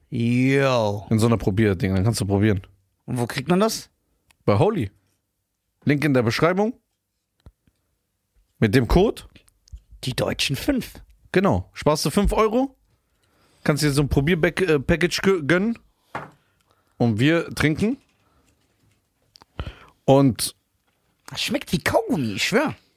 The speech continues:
Speaker 2: Ja?
Speaker 1: Das schmeckt wie Kaugummi, ohne Spaß.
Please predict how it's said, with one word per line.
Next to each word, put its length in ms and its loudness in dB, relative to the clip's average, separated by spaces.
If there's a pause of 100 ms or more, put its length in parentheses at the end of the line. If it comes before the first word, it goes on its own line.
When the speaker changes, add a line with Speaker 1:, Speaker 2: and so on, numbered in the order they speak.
(1700)
Speaker 2:
Ja? 100 2
Speaker 1:
Das 180 2
schmeckt 260 -4
wie 60 -6
Kaugummi, 420 -4
ohne 240 -2
Spaß. 460 -10